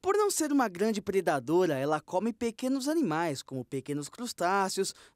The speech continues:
zooplâncton e pequenos peixes e moluscos, encontrados tanto em áreas de superfície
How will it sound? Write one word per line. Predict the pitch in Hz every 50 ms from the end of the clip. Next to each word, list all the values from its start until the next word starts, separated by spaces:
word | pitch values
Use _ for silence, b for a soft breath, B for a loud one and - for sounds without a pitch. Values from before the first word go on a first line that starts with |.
| B
zooplâncton | 123 110 123 127 156 151 - 196 196 196 196 190 180 - - 196 190 214
e | 233
pequenos | - 370 370 359 - 370 330 294 -
peixes | - - - 185 208 233 - - 233 220
e | 254
moluscos, | 277 302 269 214 208 208 190 - - - 120 - - b b b b b b
encontrados | 131 139 131 - 135 139 131 143 147 151 160 147 139 -
tanto | - - 185 208 262 294 - 311
em | 277 233 185
áreas | 147 143 139 135
de | 123 131 120
superfície | - - - 226 254 311 - - 202 196 202 190 - - 220